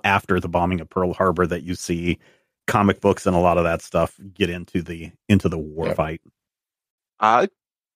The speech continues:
Speaker 3: was under the assumption that most of the American comics entered the war well before America did.
Speaker 2: Yes and no. Uh, probably the first real political statement that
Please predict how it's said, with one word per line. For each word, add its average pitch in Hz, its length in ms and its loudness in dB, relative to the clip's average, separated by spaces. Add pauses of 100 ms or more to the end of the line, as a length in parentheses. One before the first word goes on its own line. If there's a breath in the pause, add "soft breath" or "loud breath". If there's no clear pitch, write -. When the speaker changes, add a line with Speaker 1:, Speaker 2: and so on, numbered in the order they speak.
(340)
Speaker 3:
was 160 180 4
under 127 160 2
the 120 100 4
assumption 120 420 2
that 110 120 4
most 117 420 0
of 117 160 2
the 113 140 2
American 110 640 0
comics 110 520 0
entered 110 300 0
the 104 80 0
war 107 240 2
well 107 300 2
before 101 480 -2 (880)
America 101 420 -4
did. - 180 -4 (840 loud breath)
Speaker 2:
Yes 139 440 0
and 110 300 4
no. 98 400 4 (140)
Uh, 104 220 4 (160)
probably 139 480 2
the 95 140 0
first - 500 0
real 101 320 4
political 98 600 2
statement 90 600 0
that 82 180 -2